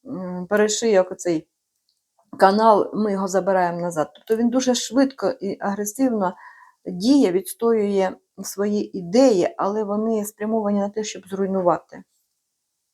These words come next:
Для того, щоб руйнувати. У нього є ціль, певна ціль. А,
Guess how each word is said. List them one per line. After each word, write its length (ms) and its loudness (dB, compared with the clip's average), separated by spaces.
Для 60 -18
того, 140 0
щоб 240 -6
руйнувати. 680 0
У 60 -2
нього 160 4
є 180 -2
ціль, 460 -8
певна 360 -4
ціль. 400 -10
А, 40 -6